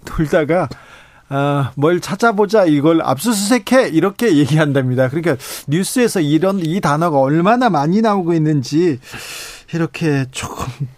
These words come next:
생각해 볼 대목이라고 생각이 들었는데요. 네, 압수수색했네요. 아, 윤석열 대통령의 자체 핵무장 주장에 대해서 미국 선을 그었습니다.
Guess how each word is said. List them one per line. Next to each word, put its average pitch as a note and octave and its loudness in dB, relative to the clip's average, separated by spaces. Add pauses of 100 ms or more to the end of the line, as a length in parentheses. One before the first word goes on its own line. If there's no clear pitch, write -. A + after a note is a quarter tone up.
(720)
생각해 G3 -2
볼 E3 2
대목이라고 C#3+ 0
생각이 D3 -6
들었는데요. C#3 -4
네, C3 -6 (120)
압수수색했네요. D3 -2
아, - -10
윤석열 A#3 4
대통령의 G3 0
자체 - -2
핵무장 G3+ 0
주장에 D#3+ 0
대해서 C3 0
미국 D3 2
선을 D3 -2
그었습니다. B2 -8